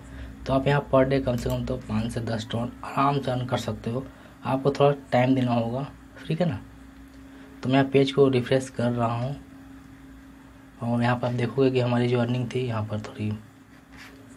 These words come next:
बढ़ के मिल गई है। और हमारा torn तो, तो इतना balance है, पहले से पहले कम था हमारा, आज थोड़ा torn में मैं earning किया हूँ। और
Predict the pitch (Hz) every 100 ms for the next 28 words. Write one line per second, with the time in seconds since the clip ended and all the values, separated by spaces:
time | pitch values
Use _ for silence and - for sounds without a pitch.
0 | - - - 110 - 135 135 131 131 135
1 | 139 131 98 98 104 110 120 120 - 131
2 | 139 127 127 120 110 117 110 110 117 120
3 | 120 110 107 107 107 110 107 117 117 -
4 | 110 107 123 - - - - 107 107 107
5 | 110 110 107 107 110 107 107 110 - 117
6 | 120 123 165 - - - - - 104 104
7 | 107